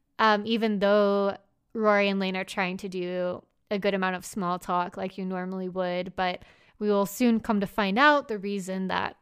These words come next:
Lindsay is being weird around Rory in particular.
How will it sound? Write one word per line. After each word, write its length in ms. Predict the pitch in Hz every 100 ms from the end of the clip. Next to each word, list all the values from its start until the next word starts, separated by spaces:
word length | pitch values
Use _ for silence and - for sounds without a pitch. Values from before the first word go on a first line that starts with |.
| 202
Lindsay 380 | 190 185 185 175
is 100 | 170
being 300 | 190 180 185
weird 440 | 208 185 185 175 -
around 460 | 196 180 175 175 180 _ _ _ _
Rory 420 | 262 202 202 190
in 140 | - 185
particular. 800 | - - - 214 233 233 226